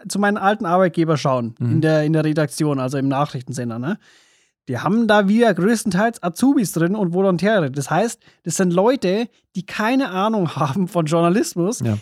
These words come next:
Speaker 1: die da frisch reinkommen und natürlich ist es halt cool für die, weil die frisch viel lernen können, die werden ins kalte Wasser geworfen, aber grad wenn's jetzt sowas heißt, so, "Ja, über das habt ihr jetzt gar nicht geredet",
Speaker 2: Mhm.
Speaker 1: das kann auch mal vorkommen und das ist halt meistens dann der Fall,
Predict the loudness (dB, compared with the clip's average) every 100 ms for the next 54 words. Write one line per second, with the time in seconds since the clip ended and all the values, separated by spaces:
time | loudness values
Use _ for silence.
0 | -4 0 0 0 0 0 0 0 0 2
1 | 0 0 -2 -4 -2 0 0 -2 -2 -6
2 | -2 -2 0 2 2 0 -4 -2 -2 0
3 | 0 -2 -6 -10 -10 -14 -6 -2 0 0
4 | 0 0 -2 -2 -6 -16 -20 _ 0 2
5 | 2 0 -2 0 0 -2 -2 -2 -2 -4
6 | -4 0 0 -2 _ _ _ -2 2 2
7 | 0 -2 0 -2 -4 -2 -2 -2 -2 -4
8 | -2 -4 -4 -6 _ _ 2 2 2 2
9 | 0 0 -4 -8 -2 0 0 0 0 0
10 | 0 -2 -6 -6 -8 -4 -2 -2 -2 -2
11 | -2 -2 -2 -2 0 0 0 0 -4 -2
12 | -6 _ _ _ _ _ 0 0 0 -4
13 | -4 -4 -2 -2 0 -2 -2 -6 -4 -2
14 | -2 -2 -2 -2 -4